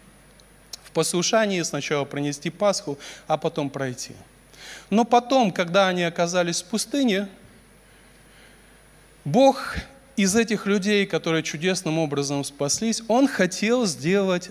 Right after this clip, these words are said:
армию, которая бы уже сражалась. У Бога не было плана теперь, а, значит, землю обетованную опять чудесным образом там что-то сделать, там, саранчой, там, или ещё что-то.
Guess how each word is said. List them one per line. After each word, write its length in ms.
армию, 760
которая 500
бы 180
уже 220
сражалась. 1040
У 80
Бога 260
не 160
было 220
плана 440
теперь, 440
а, 140
значит, 360
землю 400
обетованную 1120
опять 580
чудесным 540
образом 460
там 160
что-то 280
сделать, 560
там, 160
саранчой, 680
там, 240
или 120
ещё 300
что-то. 380